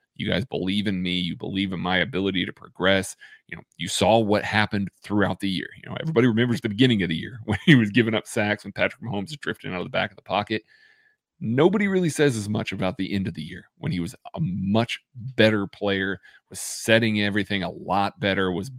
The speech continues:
he was just an overall better player, a better left tackle, and they kind of adjusted the offense to help him a little bit more, and it worked. So I, I can see them maybe ponying up a little bit more. I do wanna mention this real quick. Right now,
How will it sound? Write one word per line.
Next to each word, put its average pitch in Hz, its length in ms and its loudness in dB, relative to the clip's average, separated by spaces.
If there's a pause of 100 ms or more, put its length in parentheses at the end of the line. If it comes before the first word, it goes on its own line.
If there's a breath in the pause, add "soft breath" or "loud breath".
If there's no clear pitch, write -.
(180)
he 226 220 -2
was 226 100 -2
just 220 200 -6
an 214 60 -2
overall 175 300 2
better 104 240 -2
player, - 380 -16 (180)
a 101 80 -6
better 120 400 0
left 101 220 -2
tackle, 95 440 -4 (280 loud breath)
and 101 100 -4
they 95 80 0
kind 110 220 -2
of 101 80 -4
adjusted 95 480 -6
the 87 120 -4
offense 95 480 -6 (280 soft breath)
to - 80 -4
help - 400 -2
him 92 400 -2
a 90 60 -6
little 101 220 -2
bit 92 200 -2
more, 101 400 0
and 107 100 0
it - 80 -2 (100)
worked. - 440 -12
So 98 400 -2
I, 131 140 0 (580 loud breath)
I 135 100 2
can 131 160 0
see 143 240 -4
them 113 220 2
maybe 101 260 0
ponying 104 560 -4
up 98 160 -4
a - 60 -10
little 95 160 -2
bit - 160 -8
more. 95 240 -2 (320 loud breath)
I - 40 2
do 151 120 8
wanna 180 160 0
mention 120 320 0
this - 320 -10 (100)
real 110 200 4
quick. - 240 -2 (920)
Right 127 300 2
now, 92 360 -2